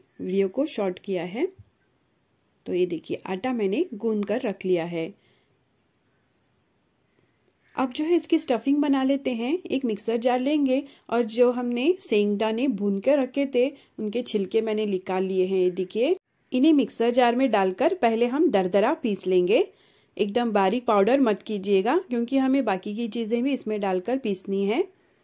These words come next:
तो ये देखिए पहले इस तरीके से दरदरा पीस लीजिए और फिर हम इसमें डालेंगे जो तिल भूंदी हुई थी उसे डाल लेते हैं। तो दोनों तिल को मैं इसमें डाल रही हूँ। बस दो से तीन चम्मच जितनी तिल अलग रख लेंगे।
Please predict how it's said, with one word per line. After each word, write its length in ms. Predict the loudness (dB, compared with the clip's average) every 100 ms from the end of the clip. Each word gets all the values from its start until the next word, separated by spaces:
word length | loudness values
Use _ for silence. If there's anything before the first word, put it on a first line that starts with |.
| _ _ _ 0
तो 60 |
ये 80 | 0
देखिए 280 | 0 -4 -4
पहले 300 | 0 2 2
इस 320 | 2 -2 -4 -2
तरीके 300 | -2 -2 -2
से 140 | 0
दरदरा 400 | 2 2 2 0
पीस 260 | -2 -6 -4
लीजिए 420 | -4 -2 2 2 2 _ _ _ _ _
और 140 | 0 2
फिर 240 | 4 4
हम 200 | 4 2
इसमें 260 | 0 -2 2
डालेंगे 560 | 2 4 2 2 0 0
जो 140 | 0 0
तिल 280 | 2 2 2
भूंदी 360 | -2 -2 0
हुई 240 | 0 0 0
थी 240 | 0 0 -2 _ _
उसे 200 | -4 -2
डाल 220 | 0 2 4
लेते 300 | 2 0 -2
हैं। 200 | 0 -2 -4 _ _ _ _ _ _ _ _ _ _ _ _ _ _ _ _ _ _ _ _ _ _ _ _ -12
तो 60 | -4
दोनों 320 | 0 2 0
तिल 200 | 0 -2
को 140 | 0 0
मैं 140 | 0
इसमें 240 | -2 0
डाल 220 | 2 0 0
रही 200 | 0 0
हूँ। 240 | 0 -2 -4 _ _ _ _ _
बस 200 | -12 -6 4
दो 140 | 4
से 140 | 4 2
तीन 260 | 4 2 2
चम्मच 360 | 0 0 -2
जितनी 300 | -4 -2 -4
तिल 200 | -2 -4
अलग 380 | -2 0 0 0
रख 160 | -4 -2
लेंगे। 340 | 0 2 0